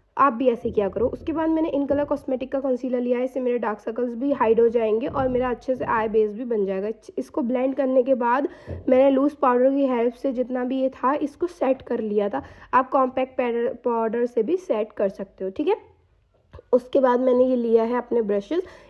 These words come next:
ये four-in-one brush है, इसमें आपको दो blending brush मिल जाते हैं छोटे और एक foundation brush, एक powder brush मिल जाता है। तो इसी से आज मैं सारा makeup करने वाली हूँ। तो मैं ना dark light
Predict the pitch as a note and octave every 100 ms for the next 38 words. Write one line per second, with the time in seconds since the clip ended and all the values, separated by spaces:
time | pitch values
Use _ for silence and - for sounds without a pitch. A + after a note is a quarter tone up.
0 | - D#4 D#4 C#4+ D4 D#4 C#4+ C4+ C#4+ B3
1 | B3+ B3+ C#4 C#4 C4+ C#4 B3 C4 A#3+ B3
2 | A3+ A#3+ A#3 B3+ B3+ B3 B3+ A#3+ A#3 A#3
3 | A3+ B3 B3 A#3 A3 C4+ C4 A#3 A#3 -
4 | A3 G#3+ G3+ - A#3 A#3 D#4 - A#3 A#3+
5 | - G3+ F#3+ F#3 G3 G3 G3 - - E3+
6 | F3+ F3 G3 C#4 F#4+ - - - - C#4+
7 | D4+ C#4 D4 C4+ C#4 C#4 B3 B3+ B3 B3
8 | A#3+ A#3 A#3 A3+ B3 B3+ B3+ A#3 A#3+ A#3+
9 | B3+ G#3 G#3+ A3 A3+ - A3 G#3+ A3